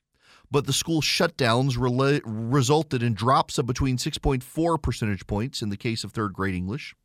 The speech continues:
and seven point four percentage points in the case of eighth grade math between twenty nineteen and twenty twenty-two. Yet the school district does not seem as exercised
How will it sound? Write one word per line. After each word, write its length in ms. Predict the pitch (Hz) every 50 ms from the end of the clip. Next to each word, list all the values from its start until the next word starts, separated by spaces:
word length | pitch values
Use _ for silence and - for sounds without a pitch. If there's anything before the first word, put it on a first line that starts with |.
| _ _ _ _ - - - -
and 160 | 135 131 123
seven 380 | - - 180 180 175 185 175 147
point 300 | - 151 143 131 107 -
four 180 | - 127 117
percentage 480 | - - 107 - - 113 107 98 - -
points 260 | 117 117 127 127 -
in 60 | 117
the 60 | 110
case 260 | 104 - 117 113 - 113
of 80 | 104
eighth 180 | 104 98 - -
grade 220 | - 101 95 98
math 380 | 120 139 120 95 98 117 - _ _ _ _ _ _ _ _ -
between 360 | 120 - - 139 135 131 123
twenty 300 | - - 147 147 139 131
nineteen 400 | 123 123 123 120 - 127 123 127
and 80 | 123 113
twenty 240 | - 135 117 117
twenty-two. 400 | 113 - 131 123 123 - 170 151
Yet 300 | 113 104 131 135 - -
the 100 | - 151
school 300 | 143 - - 214 240 247
district 340 | 185 170 165 151 - 160 147
does 160 | - 151 139
not 180 | 151 147 135 -
seem 380 | - - - 160 156 160 151 147
as 140 | 131 - -
exercised 800 | - 160 - - - 147 131 - - 117 107 107 123 135 127